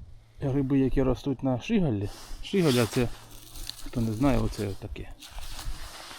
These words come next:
Мають товстішу ніжку. А ті, що ж, е, ростуть на, на моху, ті мають тоншу ніжку. Ага. І що буде червивий? Нормальний наполовину.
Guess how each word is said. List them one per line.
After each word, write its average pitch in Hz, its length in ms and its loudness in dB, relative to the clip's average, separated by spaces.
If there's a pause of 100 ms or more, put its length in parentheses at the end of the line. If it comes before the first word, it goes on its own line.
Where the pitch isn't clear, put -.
(140)
Мають 139 320 4
товстішу 123 500 0
ніжку. 101 320 -6 (140)
А 120 60 -2
ті, 165 220 -2
що 135 220 -2
ж, 127 80 0
е, 127 440 -2
ростуть 135 380 4
на, 131 180 4 (580)
на 131 140 4
моху, 147 360 4
ті - 160 4
мають 143 300 6 (260)
тоншу 104 360 6
ніжку. - 320 10 (1600)
Ага. - 320 8 (800)
І - 40 -2
що - 120 -4
буде 107 220 2
червивий? 127 480 6 (1300)
Нормальний 139 520 8
наполовину. 147 680 4